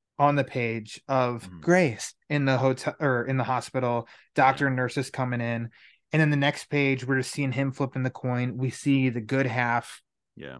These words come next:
Speaker 1: um, in the light that he's thinking about. And then when he's sitting, <clears throat> sitting on the bed, we're only seeing the good half. So, and then it, like, works its way up to a most,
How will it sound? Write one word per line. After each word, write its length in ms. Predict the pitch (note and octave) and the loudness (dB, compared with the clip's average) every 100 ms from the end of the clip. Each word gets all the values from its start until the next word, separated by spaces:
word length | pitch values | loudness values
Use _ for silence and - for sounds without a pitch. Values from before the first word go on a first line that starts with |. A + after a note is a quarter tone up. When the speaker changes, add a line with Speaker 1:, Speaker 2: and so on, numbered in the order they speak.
| - | -8
Speaker 1:
um, 320 | B2 B2 A#2 | -2 -2 -2
in 180 | C#3 C#3+ | 0 2
the 100 | C3+ | 4
light 380 | A#2+ A#2+ B2 A#2+ | 6 4 4 0
that 100 | B2 | -4
he's 200 | B2 - | -4 -4
thinking 280 | C3+ A#2+ B2 | -4 -2 -4
about. 480 | A#2 A#2 A2+ A2+ _ _ | -2 0 0 -2 _ _
And 160 | C#3+ B2+ | -6 -2
then 180 | B2+ B2+ | 0 0
when 80 | B2+ | -2
he's 160 | B2 | -4
sitting, 460 | - D3+ D3 C3+ A#2+ _ | -6 -2 0 -2 -6 _
<clears throat> 920 | F#3+ F3 - _ _ _ _ _ _ _ | -2 -2 -6 _ _ _ _ _ _ _
sitting 300 | - D3+ C#3 | 2 2 4
on 200 | D#3 C#3 | 2 2
the 60 | |
bed, 380 | A2+ A#2 A2+ A2+ _ _ - | 0 -2 -4 -8 _ _ -4
we're 120 | C#3+ | 2
only 160 | D3 C3+ | 4 2
seeing 360 | - C#3+ B2+ A2+ | 0 0 0 -2
the 100 | C#3 | -2
good 160 | C3 A#2+ | -2 -2
half. 280 | A#2+ A#2+ | -2 -2
So, 340 | - D3+ C#3 C3 - _ _ _ - _ - | 0 2 2 0 -18 _ _ _ -20 _ 0
and 140 | D#3+ | 2
then 80 | D#3+ | 4
it, 100 | C#3+ | 4
like, 160 | D3 C3+ | 0 2
works 320 | D3 D#3 - | 2 2 0
its 140 | C3 | -6
way 240 | C#3+ C#3 C3+ | 0 2 4
up 220 | C3 - - | 2 -4 -8
to 520 | C#3+ C3 B2 A2+ G#2+ _ _ _ | -2 0 0 -4 -8 _ _ _
a 120 | C3+ | -2
most, 520 | C#3 C#3 D3 C#3 - | 2 6 6 4 -6